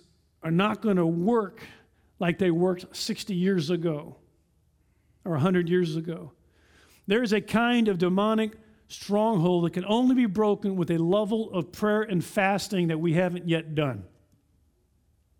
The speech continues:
And by the way, you know, America has changed dramatically. Some of you that are younger haven't really noticed as much change as those of us in this room who are older and seen such dramatic change in our lifetime.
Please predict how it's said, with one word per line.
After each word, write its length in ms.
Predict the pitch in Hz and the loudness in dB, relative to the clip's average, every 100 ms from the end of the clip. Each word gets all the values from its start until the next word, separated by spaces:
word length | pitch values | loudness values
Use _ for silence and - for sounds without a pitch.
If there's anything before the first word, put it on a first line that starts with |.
| _ _ _ _ _ _ _ _ _ _ - - - | _ _ _ _ _ _ _ _ _ _ -20 -20 -4
And 80 | |
by 140 | 165 226 | 0 2
the 80 | 220 | 4
way, 180 | 208 | 4
you 80 | 180 | 4
know, 100 | 170 | 4
America 540 | 165 208 254 233 190 151 | 2 2 2 0 0 0
has 220 | 160 - | 0 -2
changed 360 | - 185 160 | -2 0 0
dramatically. 680 | 151 151 170 165 151 156 147 - - _ _ _ _ _ _ _ | 0 0 0 0 -2 -6 -8 -10 -20 _ _ _ _ _ _ _
Some 220 | - 175 | -6 0
of 60 | 170 | 2
you 100 | 180 | 2
that 140 | 170 | 0
are 60 | 156 | 0
younger 580 | 156 185 175 160 165 - _ _ _ _ _ _ _ | 0 2 2 0 -2 -12 _ _ _ _ _ _ _
haven't 320 | - 175 165 | -6 -4 -2
really 200 | 165 165 | -2 0
noticed 360 | 156 170 170 - | 0 0 -2 -6
as 100 | 147 | -4
much 280 | 151 185 - | -2 -4 -4
change 340 | 175 160 165 | -4 -2 -2
as 80 | 147 | -2
those 240 | 160 170 | -2 -2
of 140 | 165 151 | -2 -2
us 260 | 170 - | -2 -4
in 140 | 180 147 | -6 -4
this 180 | 147 175 | -4 -2
room 160 | 170 | 0
who 100 | 147 | 0
are 120 | 156 | -2
older 340 | 165 170 180 165 | -2 0 0 0
and 160 | 160 | -2
seen 380 | 143 - 196 175 | -6 -4 0 0
such 320 | 160 196 175 | -2 -6 -6
dramatic 500 | - 147 147 190 175 | -6 -4 0 0 0
change 540 | 139 175 147 165 190 - _ _ _ _ _ _ _ _ - | -6 -8 -6 -6 -8 -16 _ _ _ _ _ _ _ _ -6
in 140 | 185 | 0
our 120 | 165 | 2
lifetime. 640 | 165 190 196 175 156 165 | 2 0 -2 -2 -2 -4